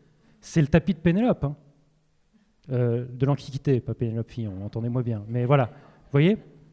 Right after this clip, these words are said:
Donc ça, ça me paraît important, ça me paraît important à avoir à l'esprit,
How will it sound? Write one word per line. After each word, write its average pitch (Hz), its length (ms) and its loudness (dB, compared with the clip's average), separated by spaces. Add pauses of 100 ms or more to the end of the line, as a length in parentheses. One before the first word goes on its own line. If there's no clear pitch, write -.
(680)
Donc 139 160 2
ça, 208 160 4
ça 185 140 2
me 160 40 0
paraît 160 200 2
important, 175 760 -2
ça - 180 -2
me 151 60 0
paraît 156 180 2
important 175 500 2
à 160 60 4
avoir 143 200 2
à 139 40 4
l'esprit, 147 460 -2